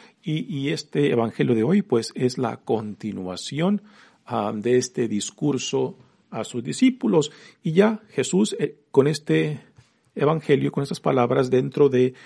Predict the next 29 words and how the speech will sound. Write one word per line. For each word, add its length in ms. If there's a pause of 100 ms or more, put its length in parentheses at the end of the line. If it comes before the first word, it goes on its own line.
(160)
la 160
última 520
cena, 400 (420)
pues, 560
como 240
que 100
les 160
ha 100
bajado 560 (260)
los 340
ánimos. 580 (640)
Eh, 460 (200)
parece 300
que 160
ha 80
descendido 680
como 300
una 220
nube 200
gris 260
sobre 300
ellos, 220
porque 460 (480)
Jesús, 400
al 100
hablarles 480
de 100
su 260 (280)
ya 640